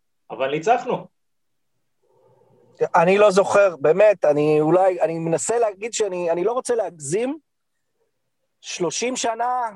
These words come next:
Speaker 2: שלושים ואחת שנה מאז הפעם הראשונה שלי במ-, שדרכתי ב-, בקופסה, לא זוכר שהלכנו לקרן בדקה שמונים ושבע.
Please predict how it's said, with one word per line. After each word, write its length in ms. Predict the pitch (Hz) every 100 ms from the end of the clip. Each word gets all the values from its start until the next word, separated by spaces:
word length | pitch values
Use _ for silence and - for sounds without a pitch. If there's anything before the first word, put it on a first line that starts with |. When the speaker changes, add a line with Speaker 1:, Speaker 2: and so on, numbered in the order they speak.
| _ -
Speaker 2:
שלושים 340 | - 160 233
ואחת 280 | 226 226 226
שנה 320 | 214 202 214
מאז 240 | 214 208 196
הפעם 260 | 190 214
הראשונה 400 | 208 202 190 208
שלי 140 | 208 214
במ-, 480 | 196 185 190 185 170
שדרכתי 560 | 180 175 190 202 214
ב-, 220 | 196 185
בקופסה, 640 | 180 165 180 160 - 226 247 262 _ _ _ _ -
לא 120 | 160
זוכר 260 | 180 202 240
שהלכנו 440 | 214 220 226 226
לקרן 360 | 208 208 226 220
בדקה 320 | 214 208 220
שמונים 300 | - 214 214
ושבע. 340 | 202 208 208